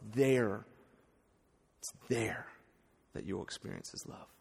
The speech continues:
And that brings us to our second point. So we, we've seen that we do primarily experience the love of, of Jesus through forgiveness of our sins. So we must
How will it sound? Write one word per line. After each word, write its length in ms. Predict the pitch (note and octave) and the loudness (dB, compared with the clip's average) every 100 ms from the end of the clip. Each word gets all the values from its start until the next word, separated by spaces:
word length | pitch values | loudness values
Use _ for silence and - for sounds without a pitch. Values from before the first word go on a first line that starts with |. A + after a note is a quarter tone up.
| _ _ _ _ _ _ _ _ _ _ - _ _ _ _ _ _ _ _ _ - - - - - - - - - _ _ - - | _ _ _ _ _ _ _ _ _ _ -20 _ _ _ _ _ _ _ _ _ -20 -20 -20 -20 -20 -20 -20 -20 -20 _ _ -18 -2
And 80 | - | 4
that 60 | |
brings 220 | G2+ B2 A2+ | 8 8 8
us 100 | - | 6
to 180 | B2 A#2 | 12 12
our 340 | A2 G#2 G2 - | 12 12 8 0
second 380 | - C3+ A#2+ - | 6 8 8 6
point. 300 | - G#2 F#2+ | 4 4 2
So 180 | - A#2 | 4 6
we, 160 | A2+ A2 | 8 6
we've 200 | B2 A#2 | 4 4
seen 340 | - D3 D#3 | 6 8 10
that 180 | C3 - - - | 8 6 -2 6
we 140 | C3+ | 6
do 260 | A2 E3 G#3 | 12 12 12
primarily 480 | F#3+ E3+ E3 E3+ D#3 | 12 12 12 12 12
experience 420 | - D#3+ E3 C3+ | 10 8 8 10
the 80 | C#3+ | 12
love 240 | D3 C#3+ | 12 12
of, 160 | C3 - | 10 12
of 140 | B2+ | 10
Jesus 360 | A#2 C#3+ D3 C#3+ - | 12 8 12 12 10
through 300 | C#3 C#3 B2+ - - | 6 8 8 4 2
forgiveness 380 | B2 C3 F3 E3 | 8 12 12 12
of 80 | D#3 | 12
our 80 | D3 | 12
sins. 360 | - A#2 C#3+ - | 12 8 6 8
So 180 | B2+ B2 | 12 12
we 320 | B2 C3 B2+ - - - | 12 8 6 2 -10 6
must 720 | A#2+ E3 F#3+ - - - - | 12 12 12 12 6 2 -2